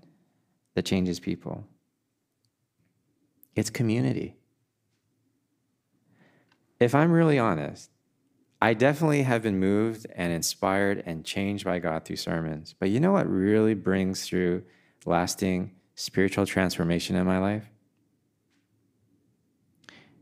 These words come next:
It's Christian brothers and sisters standing beside me,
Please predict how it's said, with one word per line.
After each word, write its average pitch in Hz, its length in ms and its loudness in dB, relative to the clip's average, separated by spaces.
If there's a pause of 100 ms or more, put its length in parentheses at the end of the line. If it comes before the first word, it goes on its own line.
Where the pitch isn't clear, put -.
(400)
It's - 160 -6
Christian 113 400 0
brothers 101 320 4
and 95 100 -2
sisters 85 580 -2
standing 90 520 0
beside 82 420 -2
me, 82 280 -8